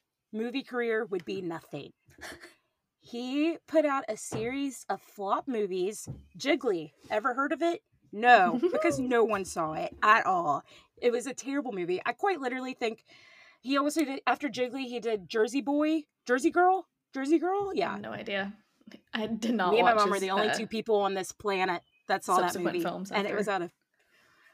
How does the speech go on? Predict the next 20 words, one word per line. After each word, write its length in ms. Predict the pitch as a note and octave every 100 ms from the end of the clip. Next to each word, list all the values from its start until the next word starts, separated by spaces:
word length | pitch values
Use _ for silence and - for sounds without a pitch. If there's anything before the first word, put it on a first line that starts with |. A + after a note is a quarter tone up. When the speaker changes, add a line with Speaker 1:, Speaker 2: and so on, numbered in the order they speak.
| -
Speaker 1:
I'm 140 | A3 A3
sure 260 | - D4+
we 100 | B3
went 120 | A3 G#3+
to 40 |
Blockbuster 640 | G3+ G3+ G3+ B3 A#3 - A3
and 100 | G3+
there 80 |
was 140 | F3 F3+
nothing 300 | F#3+ G3 A3
else 200 | G3+ -
there, 240 | F#3 F#3
so 140 | - F3+
we 100 | F3
had 240 | E3+ D#3+
to 60 | -
pick 220 | - -
up 120 | E3
Jersey 300 | - D#3+ E3+
Girl. 420 | F3+ G#3+ A#3 A#3+